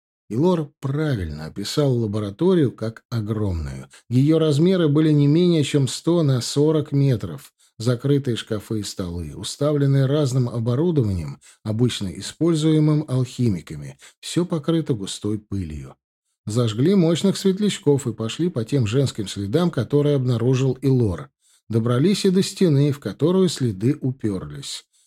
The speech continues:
И если знаешь, что ищешь, то особых проблем нет. Я быстро обнаружил в стене замаскированный тонкой вставкой из камня рычаг. Потянул его, и огромный кусок стены сдвинулся в сторону. Ага,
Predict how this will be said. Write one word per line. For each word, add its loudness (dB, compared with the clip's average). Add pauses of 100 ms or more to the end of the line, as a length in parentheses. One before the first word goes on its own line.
(440)
И -4
если -4
знаешь, -2
что -10
ищешь, -2
то -2
особых 0
проблем 2
нет. 2
Я -2
быстро 0
обнаружил 2
в -6
стене 2
замаскированный 2
тонкой 0
вставкой -2
из -6
камня 2
рычаг. -4 (440)
Потянул 0
его, 2 (520)
и -4
огромный 2
кусок 0
стены 2
сдвинулся 4
в -2
сторону. 2 (280)
Ага, -4